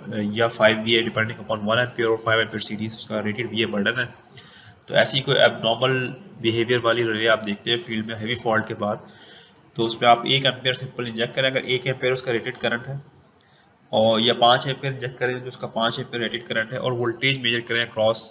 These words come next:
the relay, तो उससे जो है वो आपका, अ, जो आपको reading मिलेगी volt मीटर पे, यानी जो voltage drop होगा सर्किट के across, वो आप measure कर लें। जो voltage drop आप, uh, measure कर रहे हैं,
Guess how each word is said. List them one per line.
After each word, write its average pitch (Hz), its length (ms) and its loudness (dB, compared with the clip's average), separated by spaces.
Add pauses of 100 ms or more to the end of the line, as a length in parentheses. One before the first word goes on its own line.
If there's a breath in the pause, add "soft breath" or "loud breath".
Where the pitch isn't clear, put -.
(120)
the 107 440 0
relay, 135 240 0 (1040 loud breath)
तो 113 80 -4
उससे 147 320 -2
जो 131 120 0
है 123 140 2
वो 123 540 -4
आपका, 113 680 4
अ, 110 540 0
जो 113 340 0
आपको 110 340 0
reading 139 320 -2
मिलेगी 120 240 0
volt 113 300 -2
मीटर 107 200 -6
पे, 110 160 -6 (560)
यानी 110 140 -2
जो 113 80 -6
voltage 117 340 -2
drop 127 200 4
होगा 117 180 0
सर्किट 113 340 -6
के 117 80 -2
across, 110 480 0 (1120 loud breath)
वो 120 80 2
आप 117 220 2
measure 110 200 4
कर 131 180 4
लें। 131 260 -2 (120)
जो 123 100 0
voltage 113 460 0
drop 120 340 4
आप, 127 360 2
uh, 120 180 4
measure 113 320 -2
कर 131 220 2
रहे 135 160 -2
हैं, - 380 -10